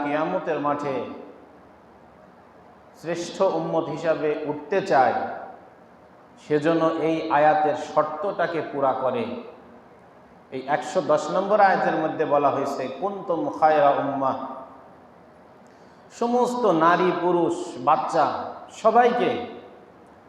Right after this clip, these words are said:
আল্লাহ তাআলা বলেছেন, "তোমরা সর্বশ্রেষ্ঠ উম্মত।" উখরিজাত, তোমাকে বের করা হয়েছে। এরপর এক একজনকে বলছেন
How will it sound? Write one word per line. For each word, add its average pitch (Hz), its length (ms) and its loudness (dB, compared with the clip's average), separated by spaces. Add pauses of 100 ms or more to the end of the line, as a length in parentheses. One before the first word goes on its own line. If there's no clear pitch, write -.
(140)
আল্লাহ 170 240 4
তাআলা 165 200 6
বলেছেন, 147 680 0
"তোমরা 156 340 2
সর্বশ্রেষ্ঠ 143 840 0
উম্মত।" 120 500 -4 (3500)
উখরিজাত, 196 720 4 (600)
তোমাকে 196 400 2
বের 170 300 0
করা 156 200 4
হয়েছে। 139 460 -2 (640)
এরপর 165 340 2
এক 147 240 2
একজনকে 156 480 0
বলছেন 135 540 -2